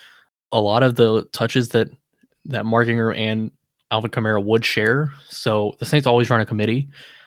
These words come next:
I don't think that's gonna change just because Sean Payton left. So I think Alvin Kamara or, or Mark Ingram is gonna take over as the number one next year, and then Tony Jones Junior is gonna be the number two, like he was pre,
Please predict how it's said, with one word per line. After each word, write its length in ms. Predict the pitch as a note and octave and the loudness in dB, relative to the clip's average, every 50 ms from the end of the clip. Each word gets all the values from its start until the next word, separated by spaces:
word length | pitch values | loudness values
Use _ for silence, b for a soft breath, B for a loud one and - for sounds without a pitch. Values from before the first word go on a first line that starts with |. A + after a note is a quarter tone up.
| B B | B B
I 40 | A#2 | -2
don't 100 | A#2+ A#2+ - | -2 -2 0
think 80 | B2 | -2
that's 140 | A2+ G#2 - | -4 -2 -2
gonna 140 | A#2+ G#2+ G#2 | -4 -4 -4
change 300 | - - A2 A2+ G#2+ - | -4 -4 -4 -4 -4 -4
just 140 | A#2+ A2+ - | -8 -10 -6
because 180 | - A#2 G#2+ | -6 -6 -6
Sean 200 | - - G#2 G2+ | -4 -4 -4 -4
Payton 240 | - A#2+ G#2+ G#2 A2 | -2 -4 -4 -2 -2
left. 180 | A2+ A2+ - - | -2 -2 -4 -4
So 160 | - - G#2 | -4 -2 -2
I 120 | G#2 A2 | -2 -2
think 340 | A2 - A2+ G#2+ G2 - _ B B B B B B B B B B B _ _ _ _ _ _ _ - | 0 0 0 -2 -2 -6 _ B B B B B B B B B B B _ _ _ _ _ _ _ -2
Alvin 180 | A2+ A#2+ C3+ C3+ | 0 2 2 4
Kamara 320 | C3+ C3 B2+ B2+ B2+ B2 | 4 4 6 6 4 2
or, 140 | B2 B2+ _ _ - | -2 -6 _ _ -4
or 180 | A2+ G#2+ G#2 G#2 | -2 -2 -2 0
Mark 220 | A2 B2+ C#3 C#3+ | 0 0 2 2
Ingram 200 | C#3 C3 B2+ B2 | 2 4 4 2
is 80 | A2+ - | 2 2
gonna 140 | C3 A#2 | 0 0
take 220 | G#2+ - B2 A2+ - | 0 0 -2 0 2
over 160 | A#2 A2+ A2+ | 2 2 0
as 100 | G#2 - | -2 -4
the 100 | - G#2+ | -4 -4
number 180 | A2 A2+ A2+ G#2+ | -2 0 0 0
one 220 | G#2 A2+ A#2 A#2 | 0 0 0 0
next 240 | A#2 A2+ - - - | 0 -2 -2 -2 -4
year, 380 | A#2 A2+ A2+ A2+ A2+ A2+ A#2 - - | -2 -2 -2 -4 -4 -6 -8 -10 -12
and 160 | A2+ G#2+ G#2+ | -10 -8 -8
then 240 | G#2 G#2 G#2 G2+ F#2+ | -6 -6 -6 -8 -6
Tony 240 | - - B2 A#2+ | -4 -2 0 0
Jones 200 | A2+ A#2+ A2 G#2+ | 2 0 0 0
Junior 180 | G#2+ A2 G#2 G#2 | 0 -2 -4 -4
is 100 | F#2+ - | -4 -4
gonna 120 | A2 G#2 | -6 -4
be 80 | G2+ G#2+ | -4 -4
the 80 | G2+ G#2 | -2 -2
number 180 | G#2 G2+ G2+ | -4 -4 -6
two, 320 | - - - A#2 G#2 G#2+ G#2 | -8 -8 -6 -6 -4 -4 -4
like 180 | G#2+ G#2+ - | -6 -6 -6
he 80 | - G#2+ | -6 -4
was 220 | G#2+ A2 G#2 - | -2 -2 -2 -2
pre, 260 | _ _ - A2+ G#2 | _ _ -8 -8 -6